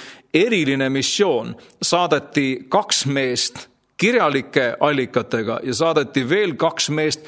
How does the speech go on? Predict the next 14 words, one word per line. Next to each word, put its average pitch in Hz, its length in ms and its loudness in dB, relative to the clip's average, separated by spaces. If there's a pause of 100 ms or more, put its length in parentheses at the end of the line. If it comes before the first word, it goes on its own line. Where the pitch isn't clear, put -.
(120)
suusõnal 156 760 0
ka 180 200 0
kinnitama, 131 480 0
et 110 120 -4
see 175 300 0
on 156 300 0
meie 156 200 0
otsus. 151 440 -4 (500)
Ärge 156 220 -2
uskuge 135 640 0 (340)
neid 147 320 0 (160)
endisi 139 480 0
varisere, 135 540 2 (300)
kes 135 180 2